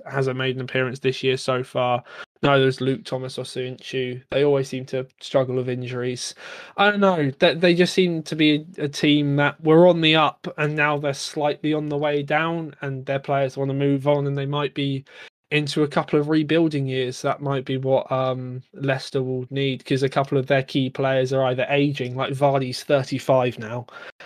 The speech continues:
um, so they're, Johnny Evans is thirty-four, so a couple of their key players are aging, and a couple of their key players are getting towards their peak, and they don't really wanna be playing for Leicester anymore.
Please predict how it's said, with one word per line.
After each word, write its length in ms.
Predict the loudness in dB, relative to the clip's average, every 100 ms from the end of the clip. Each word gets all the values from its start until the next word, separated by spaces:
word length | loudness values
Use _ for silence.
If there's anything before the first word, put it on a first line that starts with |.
| -10
um, 380 | -2 0 0 0
so 160 | 2 4
they're, 540 | 4 2 -2 -4 -4
Johnny 360 | 0 2 4 2
Evans 260 | 2 -2
is 140 | -8 -6
thirty-four, 580 | -4 -4 -6 -6 -8 -4
so 120 | -2
a 40 |
couple 220 | 2 4
of 60 | 6
their 160 | 4 4
key 280 | 0 2
players 280 | 4 2 2
are 120 | 0
aging, 360 | 0 0 -2 -8
and 80 | -8
a 40 |
couple 220 | -6 -2
of 60 | -2
their 100 | -2
key 180 | -2 -4
players 300 | 0 -2 -2
are 60 |
getting 240 | -2 -4 -4
towards 260 | -6 -4
their 140 | -4 -8
peak, 320 | -6 -8 -6
and 80 | -6
they 80 | -4
don't 200 | -4 -4
really 220 | -6 -6
wanna 160 | -6
be 140 | -6 -4
playing 240 | -4 -4
for 100 | -4
Leicester 320 | -8 -8 -12
anymore. 400 | -14 -12 -12 -12